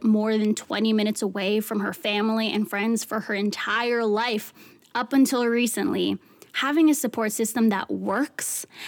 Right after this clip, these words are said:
has been at the forefront of my brain. So today we're gonna be diving deep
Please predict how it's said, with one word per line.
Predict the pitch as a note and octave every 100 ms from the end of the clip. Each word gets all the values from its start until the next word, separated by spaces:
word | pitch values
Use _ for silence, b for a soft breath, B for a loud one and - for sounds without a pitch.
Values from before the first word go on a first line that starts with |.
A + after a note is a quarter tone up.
| B -
has | C4 G#3+
been | A#3+ A#3+
at | G#3 C4+ -
the |
forefront | A3+ - B3 B3+ - B3+ - - _ -
of | A3+ A3
my | A3 G#3+
brain. | G3+ F#3+ D3+ F#3 _ _ _ _ B B B
So | - C4
today | - C4+ C4 D#4
we're | D4+ C#4
gonna | C#4 B3
be | A3+
diving | A3 A3 A3 G#3
deep | - G3 C4+ -